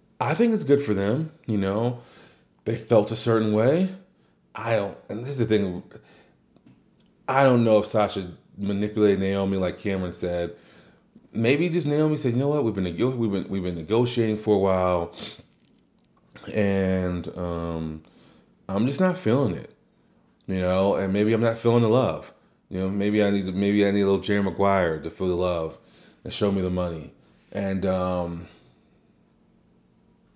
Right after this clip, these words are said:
may-, maybe it's just one of those things where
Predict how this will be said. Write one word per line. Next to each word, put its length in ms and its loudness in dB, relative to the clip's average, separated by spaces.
may-, 260 -2
maybe 300 2
it's 120 2
just 140 0
one 160 4
of 80 4
those 220 0
things 520 -2
where 600 -2